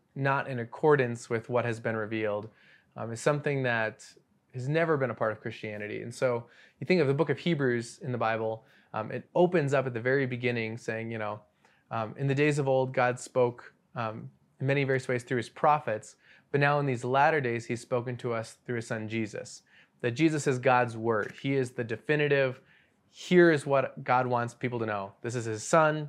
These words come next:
He has died for you. He has risen. Faith in him. He is Lord.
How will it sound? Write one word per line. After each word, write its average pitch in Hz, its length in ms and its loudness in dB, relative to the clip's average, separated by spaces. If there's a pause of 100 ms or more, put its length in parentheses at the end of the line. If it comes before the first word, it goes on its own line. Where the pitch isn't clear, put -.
He 117 100 -8
has 104 120 -8
died 127 260 2
for 135 80 -6
you. 123 80 -2
He 120 80 -4
has 107 160 -4
risen. 127 480 0 (380)
Faith 143 340 0
in 127 80 -2
him. 120 300 -2
He 110 120 -8
is 104 200 -10
Lord. 127 460 4